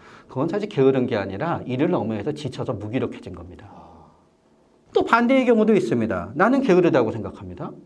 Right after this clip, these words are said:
Speaker 1: 어, 근데 우리 부모도 "넌 너무 부지런한 스타일이야. 좀 일을 덜 해야 돼." 직장에서도 "어, 김 대리 좀 쉬었다 와." 그러나 나는 여전히 나이가 게으르다고 생각해요. 그건 내가 게으른 게 아닙니다. 난 너무 목표가 위에 올라가 있는 겁니다. 그래서 아주 간단합니다.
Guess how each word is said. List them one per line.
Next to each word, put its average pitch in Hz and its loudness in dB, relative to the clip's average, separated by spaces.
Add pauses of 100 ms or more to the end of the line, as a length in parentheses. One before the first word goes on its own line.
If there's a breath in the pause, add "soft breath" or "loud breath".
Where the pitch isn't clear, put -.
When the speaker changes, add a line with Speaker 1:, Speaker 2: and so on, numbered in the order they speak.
(120)
Speaker 1:
어, 359 -2
근데 302 4
우리 214 2
부모도 180 2
"넌 214 2
너무 156 0
부지런한 180 -2
스타일이야. 101 -8
좀 120 -8
일을 117 -4
덜 117 -4
해야 92 -6
돼." 87 -16 (120)
직장에서도 185 2
"어, 156 0
김 147 -2
대리 151 2
좀 151 -2
쉬었다 160 -4
와." 82 -8 (360)
그러나 226 2
나는 165 2
여전히 156 2
나이가 110 -2
게으르다고 113 -6
생각해요. 92 -16 (380 loud breath)
그건 220 -8
내가 135 -4
게으른 117 -6
게 117 -4
아닙니다. 85 -10 (680 soft breath)
난 165 2
너무 247 0
목표가 - 0
위에 110 0
올라가 104 -4
있는 82 -16
겁니다. - -20 (180)
그래서 220 -6
아주 226 -4
간단합니다. 160 -6